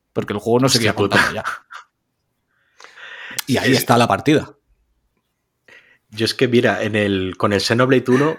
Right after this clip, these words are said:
Speaker 2: me pasó lo mismo, exactamente lo mismo que a ti, también con Ultros ahí <laughs> apoyando.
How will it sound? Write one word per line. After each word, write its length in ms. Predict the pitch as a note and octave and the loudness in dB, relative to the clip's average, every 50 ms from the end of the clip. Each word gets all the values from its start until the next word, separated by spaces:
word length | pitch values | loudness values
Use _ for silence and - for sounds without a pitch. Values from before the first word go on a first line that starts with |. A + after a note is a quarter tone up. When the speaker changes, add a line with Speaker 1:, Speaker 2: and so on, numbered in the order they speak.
| - - | -6 -4
Speaker 2:
me 200 | A#2 A2+ A2+ A2 | 0 0 2 2
pasó 220 | - G#2 - - B2 | 2 0 2 2 2
lo 100 | B2 A#2+ | 2 2
mismo, 280 | A#2+ B2 A#2 G#2+ A2+ - | 2 0 -2 -4 -6 -8
exactamente 580 | A2 - - A#2+ - C#3 A#2+ A2+ A2 G#2 G#2+ | -4 -4 -4 -2 -2 -2 -2 -2 -2 -2 -2
lo 100 | G2+ G2 | -2 -2
mismo 240 | G#2 G#2+ G2+ A#2+ A2+ | -2 -4 -4 -4 -2
que 80 | A2 G2+ | -2 -2
a 80 | F#2+ | -2
ti, 220 | - A2+ - - _ _ | -2 -4 -8 -8 _ _
también 260 | - G2+ G2+ G#2 A2 | -8 -6 -4 -6 -4
con 200 | G#2 A2 A2 A2 | -2 0 2 2
Ultros 480 | A2+ A#2 A2+ A#2 A#2 A2+ G#2+ G2+ - A2 | 2 2 2 2 2 2 2 2 0 -2
ahí 600 | G#2+ A2 G#2+ G#2+ A2+ A2+ A2+ A2 A2 G#2+ G#2+ A2 | 0 2 4 6 6 6 4 4 0 -2 -2 -2
<laughs> 260 | C3+ C3 - - G3+ | -2 0 0 -2 -2
apoyando. 640 | A#2+ A2 - A2+ F#2+ F#2+ G2+ A2+ C3 C#3 E3+ E3+ - | -2 0 0 0 2 2 2 2 2 2 2 0 0